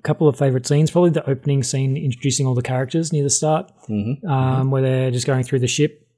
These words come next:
Speaker 1: Is it all one shot? I think it's all one shot. I'm not sure.
Speaker 2: I, do you wanna,
Speaker 1: Um,
Speaker 2: do you wanna know that
Speaker 1: it felt
Speaker 2: for
Speaker 1: like
Speaker 2: truth
Speaker 1: it.
Speaker 2: for now?
Speaker 1: So, uh, and then just each character just talking about,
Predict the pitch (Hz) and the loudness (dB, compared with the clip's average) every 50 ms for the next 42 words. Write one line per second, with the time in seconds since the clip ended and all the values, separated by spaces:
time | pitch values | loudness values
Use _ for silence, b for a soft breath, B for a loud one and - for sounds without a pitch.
0 | - - 208 190 175 220 262 294 294 285 208 151 - - - 151 175 170 127 190 | -10 -6 -2 2 4 4 4 4 2 2 2 2 2 0 -2 -4 -4 -4 -2 -2
1 | 214 - - 151 127 127 123 120 - - 120 117 120 123 123 120 - - 117 107 | -2 0 0 -2 0 0 -2 -4 -4 -6 -8 -6 -6 -6 -6 -8 -8 -8 -8 -10
2 | - - b b b b b b b 135 127 131 131 127 127 127 123 123 120 117 | -10 -14 b b b b b b b 2 4 4 4 4 4 4 4 4 4 4
3 | 120 117 110 110 107 110 110 104 104 95 - - - 151 147 120 113 104 101 - | 4 2 2 2 2 0 0 0 0 -2 -2 -2 -2 0 0 -2 -4 -8 -8 -6
4 | 117 107 101 - 95 95 98 104 190 240 - _ _ _ _ _ _ _ _ _ | -6 -6 -6 -8 -8 -6 -6 -6 -6 -8 -12 _ _ _ _ _ _ _ _ _
5 | - _ _ _ _ - - 202 240 - - 139 131 131 - 160 156 151 156 156 | -20 _ _ _ _ -18 -16 -16 -12 -6 -2 0 0 2 2 4 4 6 6 6
6 | 151 147 156 160 175 - - 147 - - - 170 - - - - - 196 190 175 | 4 4 2 0 -4 -4 -2 -2 -2 -4 -8 -12 -14 -14 -16 -18 -10 -4 -2 -2
7 | 143 - - - 135 127 135 127 - 139 127 127 117 127 123 - - - - 135 | -2 0 0 -2 0 0 0 0 0 0 0 0 0 -2 -2 -4 -4 -4 -4 -4
8 | 127 123 131 123 120 127 123 120 | -4 -2 -2 -2 -2 0 -2 -2